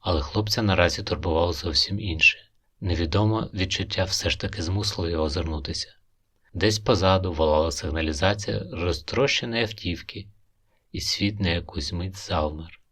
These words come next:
Хлопець знову поглянув у бік Віллоу. Дівчина зупинилася, вдивляючись вслід автоцистерні,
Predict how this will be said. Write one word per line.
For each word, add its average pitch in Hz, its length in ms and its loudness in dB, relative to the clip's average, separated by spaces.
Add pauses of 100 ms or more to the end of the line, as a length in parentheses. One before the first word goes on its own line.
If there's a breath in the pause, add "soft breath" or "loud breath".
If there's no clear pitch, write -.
(680)
Хлопець - 580 0
знову 90 260 0
поглянув 85 440 -2
у 82 40 -4
бік 82 260 -6
Віллоу. 80 380 -6 (400)
Дівчина 113 420 0
зупинилася, 104 840 -2 (280 soft breath)
вдивляючись 95 600 0
вслід 107 380 -2
автоцистерні, 98 1080 -4